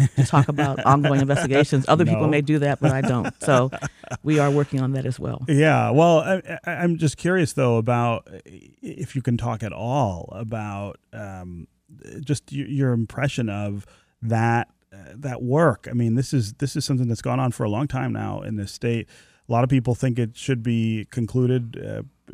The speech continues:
Speaker 2: more quickly than it has been. A lot of people think there should be more dire consequences for some of the people who are, who are targets of it. Um, uh, give me an idea of the, the, the thinking that,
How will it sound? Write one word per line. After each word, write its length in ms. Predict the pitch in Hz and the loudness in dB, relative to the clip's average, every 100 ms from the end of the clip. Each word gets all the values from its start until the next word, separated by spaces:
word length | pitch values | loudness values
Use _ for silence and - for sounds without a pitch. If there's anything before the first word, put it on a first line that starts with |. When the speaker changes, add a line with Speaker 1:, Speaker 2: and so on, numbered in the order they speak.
| 69 58 | -16 -12
Speaker 2:
more 240 | 110 123 110 | -4 -2 -4
quickly 380 | - 143 - 165 | -2 -4 0 0
than 160 | 143 139 | 0 -2
it 120 | 127 | -2
has 320 | 127 139 139 | -6 -4 -4
been. 300 | 139 143 139 | -2 -2 0
A 40 | |
lot 140 | 120 123 | 0 -2
of 60 | |
people 240 | 123 123 123 | -2 -2 -4
think 240 | 135 123 | -2 -2
there 80 | 120 | -2
should 200 | 110 127 | -4 -4
be 120 | 110 117 | -2 -2
more 440 | 117 117 110 110 _ _ 113 | -2 -2 -4 -6 _ _ -2
dire 320 | 117 131 131 | 2 2 2
consequences 800 | - 139 - - 156 - 175 - | 0 -4 -4 -2 -2 0 -8 -8
for 160 | 139 | -12
some 200 | - 139 | -6 -4
of 60 | 131 | -4
the 60 | |
people 340 | 117 123 - 117 | -4 -4 -2 -4
who 240 | - 131 | -2 -2
are, 320 | 117 113 113 - - _ - - _ | -2 0 -4 -6 -20 _ -20 -20 _
who 120 | 139 131 | 4 4
are 100 | 123 | 4
targets 460 | 123 131 135 - | 2 2 2 0
of 160 | 139 131 | 0 2
it. 160 | 139 - - | -2 -4 -6
Um, 600 | 123 117 117 113 113 - _ | -4 -2 -2 -2 -4 -8 _
uh, 440 | 113 117 110 107 - - - - 170 | -12 -8 -6 -6 -8 -14 -20 -12 -4
give 160 | 165 160 | 2 4
me 80 | |
an 80 | 165 | 6
idea 440 | 147 135 127 139 120 | 6 4 4 4 2
of 240 | 104 113 | 0 -8
the, 180 | 127 113 | -8 -8
the, 160 | 135 123 | -6 -4
the 120 | 113 | -4
thinking 640 | - 135 139 127 107 104 104 | -2 0 0 0 0 -4 -8
that, 220 | 113 | -10